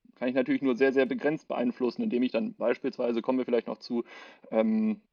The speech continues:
mich mit dem Amazon Weinprogramm dann auseinandersetze, ne? Aber da kann ich ja nicht von Anfang an selber Reviews schreiben, sinnvollerweise. Also das, äh,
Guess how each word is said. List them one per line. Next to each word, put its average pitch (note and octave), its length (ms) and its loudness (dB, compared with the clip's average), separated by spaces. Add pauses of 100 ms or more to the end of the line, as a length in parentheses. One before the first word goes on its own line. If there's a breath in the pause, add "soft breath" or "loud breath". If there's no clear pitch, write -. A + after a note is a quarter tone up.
(200)
mich A#2+ 460 -2
mit A#2 160 -2
dem A2+ 100 4
Amazon A2+ 360 2
Weinprogramm A2 500 -2
dann G#2+ 100 -2
auseinandersetze, A2 800 -4
ne? - 240 4
Aber - 300 2 (100)
da - 220 -8
kann B2 120 0
ich A2+ 60 0
ja A#2 60 4
nicht A#2+ 100 0
von A#2 80 0
Anfang A#2+ 260 0
an A2+ 100 0
selber A#2 220 4
Reviews A2 280 2
schreiben, G#2+ 360 2 (300)
sinnvollerweise. G#2+ 580 0
Also - 160 0
das, - 280 -2
äh, - 200 -2